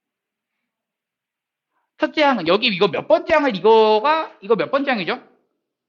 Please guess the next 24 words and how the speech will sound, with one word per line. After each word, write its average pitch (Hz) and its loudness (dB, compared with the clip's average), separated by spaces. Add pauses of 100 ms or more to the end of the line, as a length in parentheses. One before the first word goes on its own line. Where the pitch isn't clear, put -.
(440)
얘를 220 2
몇 208 -4
번째 226 -4
항이라 180 -4
불러? 127 -8 (2250)
이거 254 4
몇 170 0
번째 233 -4
항이야? 226 -4 (1120)
N번째 247 2
항이야, 240 -2
N번째 185 -4
항. 185 -6 (280)
맞죠? 214 -2 (400)
N번째 240 0
항이 285 -2
이 185 -2
N 233 2
마이너스 214 -2
오란 185 -2
얘기야. 214 0
그게 220 -4
일반 294 0
항이죠. 147 -6